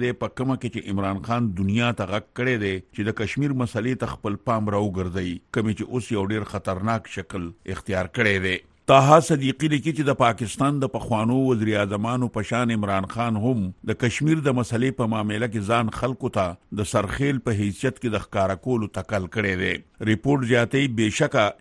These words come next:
چې دنیا له هندوستان کې د خلکو د حقونو د چقولو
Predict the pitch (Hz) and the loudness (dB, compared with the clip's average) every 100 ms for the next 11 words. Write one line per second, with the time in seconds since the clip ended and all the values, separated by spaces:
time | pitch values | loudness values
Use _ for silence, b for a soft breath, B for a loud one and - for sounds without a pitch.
0 | - 104 87 101 120 127 127 107 104 98 | -8 -4 0 2 2 2 2 0 0 -2
1 | 95 - 120 120 - 117 104 - 117 110 | -4 -4 -4 -4 -4 -4 -4 -4 -6 -4
2 | 117 110 98 92 - 113 117 104 - 101 | -4 -2 -2 -4 -4 -2 -2 -4 -6 -8
3 | - 117 117 | -4 -2 0